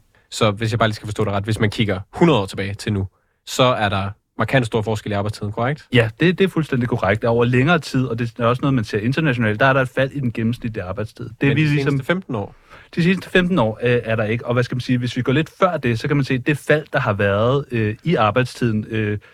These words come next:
Speaker 2: siden, øh, nitten firserne, jamen, det hænger sammen med, at man har aftalt, altså mellem arbejdsmarkedets parter har man aftalt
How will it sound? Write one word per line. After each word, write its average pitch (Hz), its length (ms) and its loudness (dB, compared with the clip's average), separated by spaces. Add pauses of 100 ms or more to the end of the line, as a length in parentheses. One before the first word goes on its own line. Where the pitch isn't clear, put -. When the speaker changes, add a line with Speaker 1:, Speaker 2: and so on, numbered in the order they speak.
(120)
Speaker 2:
siden, 127 520 2
øh, 98 440 0
nitten 104 420 0
firserne, 165 460 -2 (320)
jamen, 127 160 4
det 147 80 2
hænger 160 200 0
sammen 143 420 2
med, 120 220 4 (360)
at 127 200 0
man 117 220 2
har 104 340 -4
aftalt, 139 440 0
altså 113 160 -2
mellem 117 360 0
arbejdsmarkedets 110 680 -2 (160)
parter 143 260 2
har 147 120 0
man 123 140 2
aftalt 127 500 0